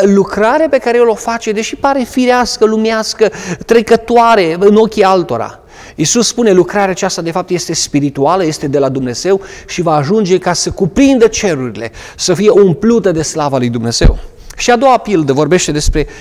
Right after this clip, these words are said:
uh, drojdia care este pusă în făină și care face aluatul acela să dospiască și care se transmite mai departe. Și așa se duce Evanghelia din generație în generație, de la om la om, din țară în țară,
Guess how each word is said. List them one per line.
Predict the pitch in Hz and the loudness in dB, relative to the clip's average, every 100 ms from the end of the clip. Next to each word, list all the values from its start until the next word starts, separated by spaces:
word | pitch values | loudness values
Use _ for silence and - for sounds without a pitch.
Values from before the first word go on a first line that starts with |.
| - - | -18 -6
uh, | 147 143 120 | 0 2 2
drojdia | 131 160 202 196 131 131 117 139 | 0 2 4 4 2 0 2 2
care | 139 151 139 | 2 4 4
este | 151 - 143 | 6 6 4
pusă | - 202 220 - 151 151 147 - 123 | 4 0 0 2 4 4 2 -12 -10
în | - 156 156 | 2 4 4
făină | - 143 160 254 233 127 180 - - - - | 4 6 6 4 2 -2 -4 -8 -20 -20 -16
și | - | -8
care | 160 165 | -2 0
face | 151 240 247 185 | 0 0 0 2
aluatul | 147 165 208 202 160 | 2 2 2 0 -2
acela | 147 170 151 | -2 -6 -6
să | - | -6
dospiască | 135 135 127 - 160 160 - | -4 -4 -6 -4 -2 -2 -6
și | 139 143 | -8 -6
care | 143 139 - - | -6 -6 -8 -12
se | - 202 | -2 0
transmite | - 185 - 196 190 | 0 -4 -2 -6 -4
mai | 156 147 | -4 -4
departe. | 147 147 127 110 - - | -6 -8 -8 -16 -20 -18
Și | - | -8
așa | 175 277 | -2 0
se | 269 233 | 2 2
duce | 180 302 - 262 | 4 2 2 -2
Evanghelia | 226 233 226 175 127 | -2 -2 -2 -2 -2
din | 123 202 | 0 2
generație | 175 175 165 220 - | 2 2 0 -2 -4
în | 220 | -4
generație, | 208 202 190 190 185 | -2 -2 -2 0 2
de | 170 | 4
la | 165 | 4
om | 165 247 | 6 6
la | 226 196 | 4 4
om, | 165 147 | 2 0
din | 131 180 | 0 0
țară | - 185 190 226 | 0 -2 0 -2
în | |
țară, | 214 - 107 123 | -4 -6 -6 -6